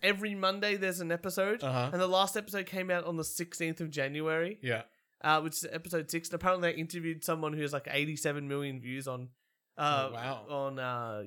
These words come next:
Speaker 1: YouTube or something like that. So I'm excited. I haven't listened to that one yet. I've just listened to this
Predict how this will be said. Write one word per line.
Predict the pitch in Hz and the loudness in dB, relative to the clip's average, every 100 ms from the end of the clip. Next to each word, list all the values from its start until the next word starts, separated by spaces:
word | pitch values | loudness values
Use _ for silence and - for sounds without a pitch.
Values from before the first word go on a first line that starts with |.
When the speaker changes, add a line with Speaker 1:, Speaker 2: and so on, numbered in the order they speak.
| 139 | -6
Speaker 1:
YouTube | 151 151 175 | -6 -4 -2
or | 165 | -2
something | 165 165 170 | -2 -4 -2
like | 160 | -2
that. | 165 170 - - - _ _ | 0 0 -2 -16 -20 _ _
So | - 170 | 0 2
I'm | 175 | 2
excited. | 175 170 202 196 190 | -4 2 6 6 6
I | |
haven't | 165 208 214 | 4 4 4
listened | 202 | 0
to | 196 | 4
that | 196 | 4
one | 175 165 | 4 2
yet. | 160 143 139 | 4 4 2
I've | 147 143 | -8 0
just | 180 180 | 2 2
listened | 170 175 | 0 -2
to | 170 | -2
this | 156 | -2